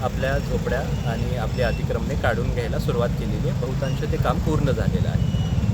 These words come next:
त्याचबरोबर उर्वरित जे कोणी एक दोन जणं आहेत त्यांनाही आमची विनंती आहे की त्यांनी महानगरपालिकेतर्फे त्यांना पुनर्वसनासाठी दिलेला जो काही मार्ग आहे आणि पर्याय आहे तो मोठ्या मनाने स्वीकारावा. कोणत्याही गरिबाचं डोक्यावरचं छप-, छत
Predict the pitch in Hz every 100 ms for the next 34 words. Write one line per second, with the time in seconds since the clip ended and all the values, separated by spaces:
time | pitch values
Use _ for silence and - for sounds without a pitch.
0 | - 151 156 160 151 175 147 139 139 156
1 | 175 165 151 165 160 135 120 135 131 120
2 | 113 101 - - - 120 135 151 147 -
3 | - 131 - 127 135 98 - - - -
4 | 165 160 147 156 135 143 143 147 147 135
5 | 135 147 - 139 123 135 - 131 143 -
6 | 131 135 135 - 131 135 131 135 - 120
7 | 120 123 135 147 - - 127 139 143 117
8 | 123 131 117 - 151 - 113 110 110 95
9 | - - - - - 151 165 147 143 135
10 | 135 143 - 120 120 107 95 - - -
11 | - - - 135 127 156 170 147 127 135
12 | 135 - 143 147 - - - 123 113 135
13 | 131 - - 131 - - - 156